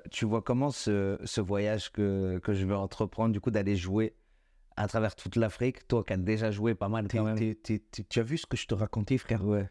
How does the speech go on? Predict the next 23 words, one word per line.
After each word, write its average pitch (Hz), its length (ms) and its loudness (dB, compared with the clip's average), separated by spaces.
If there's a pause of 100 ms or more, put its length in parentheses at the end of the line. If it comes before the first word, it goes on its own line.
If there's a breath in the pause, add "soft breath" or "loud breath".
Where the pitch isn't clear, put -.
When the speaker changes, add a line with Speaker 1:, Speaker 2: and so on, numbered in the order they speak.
Speaker 2:
C'est - 160 -2
rien 120 240 2
par 107 160 -2
rapport 101 260 -2
à 101 60 -4
ce - 60 -8
que - 100 -16
tu - 160 -8
fais. - 140 -14 (200)
Speaker 1:
<laughs> 135 880 0
Si, 123 280 0
t'as - 240 -4
vu 131 100 2
beaucoup 117 300 -2
de 123 60 -2
choses, 127 260 0
quand 139 100 -2
Speaker 2:
Oui, 175 120 2
Speaker 1:
même. 147 120 0
Speaker 2:
mais 123 80 -2
c'est - 160 -4
rien, 127 240 0
frère. - 280 -10